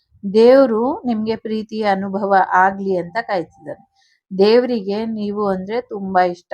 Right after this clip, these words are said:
ಯಾಕೆಂದ್ರೆ ನೀವು ದೇವ್ರನ್ನ ತುಂಬಾ ಇಷ್ಟ ಪಡ್ತೀರ. So ಹಾಗಾಗಿ ಭಗವಂತ ನಿಮ್ ಜೀವನದಲ್ಲಿ ಇದ್ದಾನೆ, ನಿಮ್ಗೆ ಹೆಚ್ಚಿನ ಒಂದು ಯಶಸ್ಸು ಕೊಡ್ಬೇಕು ಅಂತ ಕಾಯ್ತಿದ್ದಾನೆ. ಜೊತೆಗೆ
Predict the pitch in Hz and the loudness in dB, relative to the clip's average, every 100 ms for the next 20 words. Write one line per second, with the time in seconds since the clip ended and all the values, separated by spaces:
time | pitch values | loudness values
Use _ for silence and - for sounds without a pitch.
0 | 170 190 - 269 262 349 381 403 403 285 | -4 -2 0 0 2 -4 -6 -6 -2 4
1 | 247 220 220 240 226 202 202 196 - 180 | 4 2 -4 -6 -6 -6 -6 -10 -14 -14
2 | - - 170 - - - - - 233 233 | -14 -18 -20 -20 -20 -20 -20 -6 0 2
3 | 233 269 294 320 269 233 220 269 311 320 | 4 4 4 2 2 2 4 2 2 -2
4 | 262 233 214 214 214 208 196 180 202 226 | -2 -2 -4 -6 -6 -6 -4 -2 -2 -2
5 | 339 392 294 233 220 226 233 302 254 226 | -4 -6 -6 -4 -4 -4 -6 -6 -4 -6
6 | _ _ _ - 233 240 262 254 330 - | _ _ _ -6 0 2 2 2 -4 -4
7 | 277 220 202 196 190 185 180 180 277 240 | -4 -2 0 -2 0 -2 -2 -6 -6 -2
8 | 190 175 156 160 - _ _ _ _ _ | -2 -4 -10 -8 -10 _ _ _ _ _
9 | - 220 320 403 302 240 214 285 | -4 0 2 2 4 2 0 -4